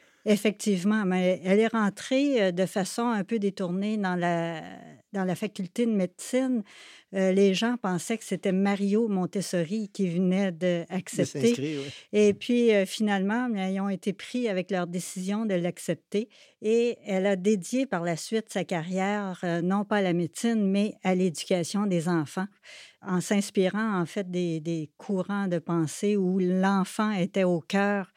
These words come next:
Speaker 1: de ses apprentissages. Elle avait une grande confiance en l'enfant.
Speaker 2: Il y a peut-être un héritage de Jean-Jacques Rousseau ici, la centralité de l'enfant, la reconnaissance de sa spécificité, un certain respect qui lui est dû.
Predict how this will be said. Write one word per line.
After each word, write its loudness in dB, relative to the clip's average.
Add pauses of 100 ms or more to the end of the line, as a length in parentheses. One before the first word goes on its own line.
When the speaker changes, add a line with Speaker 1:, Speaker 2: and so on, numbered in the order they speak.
(400)
Speaker 1:
de 4
ses 0
apprentissages. -2
Elle 0
avait 2
une 0
grande 0
confiance -2 (140)
en 2
l'enfant. 0 (600)
Speaker 2:
Il -2
y 2
a 0
peut-être 2
un 4
héritage 0
de 0
Jean-Jacques 0
Rousseau -2
ici, -8
la -10
centralité 0
de -2
l'enfant, -2
la -4
reconnaissance 0
de 0
sa -6
spécificité, -2
un 2
certain 0
respect 2
qui -4
lui 2
est 2
dû. -4